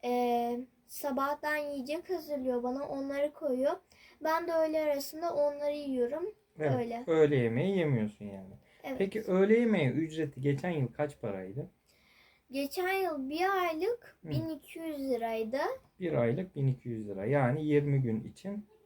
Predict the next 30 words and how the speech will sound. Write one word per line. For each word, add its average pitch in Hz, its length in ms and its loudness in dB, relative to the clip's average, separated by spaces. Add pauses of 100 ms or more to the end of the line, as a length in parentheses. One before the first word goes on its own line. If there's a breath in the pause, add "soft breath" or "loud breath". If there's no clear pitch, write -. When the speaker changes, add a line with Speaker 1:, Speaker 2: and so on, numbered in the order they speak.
(460)
Speaker 2:
yirmi 135 280 4
Speaker 1:
Otuz. 117 100 0
Speaker 2:
gün, 151 200 -2 (100)
ha-, 127 220 -2 (260)
otuz 135 340 -2
gün 160 180 0
değil, 202 160 2
hafta 127 320 0
sonları 135 420 -2
yemek 175 340 -2
olmuyor. 101 460 -4 (320)
Speaker 1:
Hı. 123 120 -14
Speaker 2:
Hafta 127 280 0
içi 156 380 -2
beş 151 240 4
gün 113 180 -6
oluyor. 127 480 -6 (460 loud breath)
O 165 140 0
da 202 200 6
ha-, 165 340 2
ayda 156 340 4
yirmi 170 360 2
gün 123 160 0
eder 98 280 -6
ya 123 240 0
da 147 60 2
yirmi 139 400 2
bir 123 120 4
gün 104 180 -6
eder. 92 320 -14